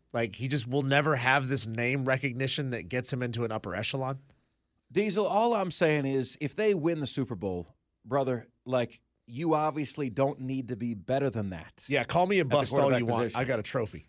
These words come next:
Speaker 2: Right. Like, he's good enough to win. Good enough to win. The heck with you. What do I need to impress you for?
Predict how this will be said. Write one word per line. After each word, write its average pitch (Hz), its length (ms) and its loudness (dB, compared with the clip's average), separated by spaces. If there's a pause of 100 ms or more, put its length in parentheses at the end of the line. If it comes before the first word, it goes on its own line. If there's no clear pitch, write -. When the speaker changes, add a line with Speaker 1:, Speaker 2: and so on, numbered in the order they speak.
(120)
Speaker 2:
Right. 196 440 -2 (280)
Like, 147 280 -2 (160)
he's 156 320 -2
good 165 140 2
enough 151 280 -2
to 147 100 0
win. 147 320 2 (1120)
Good 220 120 6
enough 196 200 0
to 165 80 2
win. 170 320 6 (480)
The 139 100 2
heck 208 220 0
with 160 160 2
you. 220 140 0
What 180 160 6
do 208 80 4
I 190 100 2
need 202 140 -2
to 190 100 2
impress 175 340 0
you 220 140 -4
for? 143 320 -2